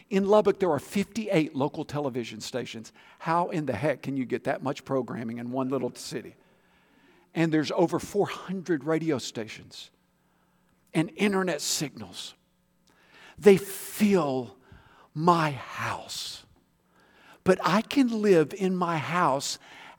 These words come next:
as if none of it is real. But through this, I can access the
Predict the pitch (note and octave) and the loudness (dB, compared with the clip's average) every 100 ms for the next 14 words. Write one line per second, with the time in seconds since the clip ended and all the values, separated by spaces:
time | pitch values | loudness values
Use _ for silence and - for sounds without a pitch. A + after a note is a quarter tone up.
0 | - D#3+ D#3 D#3 E3 E3 - - C3 C#3 | -2 0 0 0 0 0 -10 -10 -8 -4
1 | D#3+ F3 F3+ F3+ F3+ - C3+ B2 B2 B2 | -2 0 0 0 -2 -4 -10 -10 -8 -8
2 | A2+ G#2 _ _ _ _ _ _ _ _ | -8 -12 _ _ _ _ _ _ _ _
3 | _ _ _ _ _ _ _ _ _ _ | _ _ _ _ _ _ _ _ _ _
4 | _ _ _ _ _ _ _ _ _ _ | _ _ _ _ _ _ _ _ _ _
5 | - - - - - E3 - - D3+ C#3+ | -20 -20 -20 -14 -2 -2 -2 -10 -4 -4
6 | B2 C#3 E3 - - - - - _ _ | -2 -4 -6 -8 -14 -14 -16 -20 _ _
7 | _ _ _ _ _ _ _ _ _ _ | _ _ _ _ _ _ _ _ _ _
8 | - C3 D#3 - F#3 E3+ - C#3 C3+ - | -8 -6 -6 -6 -6 -6 -10 -8 -8 -8
9 | - - C#3 A#2 - D3 | -10 -6 -4 -6 -6 -6